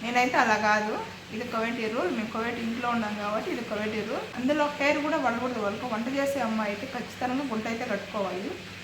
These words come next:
కొందరు ఒప్పుకోరు, కొందరైతే ఏం కాదనమాట. కొందరు,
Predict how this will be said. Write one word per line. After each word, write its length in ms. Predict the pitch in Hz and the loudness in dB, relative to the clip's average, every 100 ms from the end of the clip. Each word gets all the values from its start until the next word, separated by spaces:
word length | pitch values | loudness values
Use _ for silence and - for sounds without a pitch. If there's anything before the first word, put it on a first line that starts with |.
| - - | -12 -4
కొందరు 260 | 240 262 277 | 2 4 4
ఒప్పుకోరు, 760 | 277 - 339 254 208 - - | 2 4 4 4 0 -6 -2
కొందరైతే 500 | 254 277 302 339 277 | 2 4 2 2 2
ఏం 120 | 254 | 4
కాదనమాట. 560 | 262 214 196 - 185 - 392 466 - - - - - - - | 4 2 0 -4 -4 0 -2 -2 -10 -14 -14 -14 -14 -14 -8
కొందరు, 500 | 269 277 320 262 302 | 0 2 4 2 2